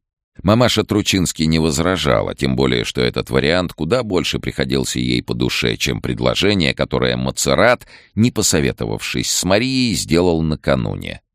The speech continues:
Согласно его варианту, я не должен был ночевать у мамаши Тручински, а сама Мария два раза в неделю проводить ночь у нас на кушетке.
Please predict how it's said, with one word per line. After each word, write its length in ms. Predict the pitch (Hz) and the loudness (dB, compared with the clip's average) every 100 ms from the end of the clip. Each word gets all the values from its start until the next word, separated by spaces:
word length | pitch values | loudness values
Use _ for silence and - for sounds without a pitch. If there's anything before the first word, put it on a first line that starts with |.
| _ | _
Согласно 520 | - 104 101 101 - | 2 2 4 2 2
его 480 | 95 90 92 76 67 | 2 4 4 4 2
варианту, 540 | 53 73 98 123 85 | 2 0 2 0 0
я 200 | 78 92 | 0 2
не 180 | 107 120 | 2 0
должен 580 | 110 135 127 80 67 58 | 0 2 4 2 -2 -2
был 220 | 53 62 | 0 0
ночевать 560 | 62 62 67 65 55 - | 0 -2 -2 0 0 -2
у 60 | |
мамаши 420 | 58 60 58 - - | -2 0 0 -2 -6
Тручински, 840 | - 62 - 52 50 - 52 - _ - - - | -4 -4 -4 -4 -4 -6 -8 -10 _ -20 -20 -2
а 120 | 73 | 0
сама 360 | 76 92 101 110 | 2 4 4 4
Мария 560 | 104 104 113 98 62 57 | 4 4 2 0 0 -2
два 280 | 69 82 | 0 2
раза 300 | 67 58 - | 2 0 -2
в 80 | 58 | -4
неделю 420 | 67 82 117 135 | -2 -2 0 0
проводить 560 | 131 - 62 64 90 - | 0 0 0 0 -2 -2
ночь 360 | 73 76 73 71 | 0 0 0 -2
у 40 | |
нас 300 | 62 60 - | -2 -2 -4
на 100 | 57 | -6
кушетке. 760 | - 53 - - - - - | -6 -6 -6 -8 -10 -14 -16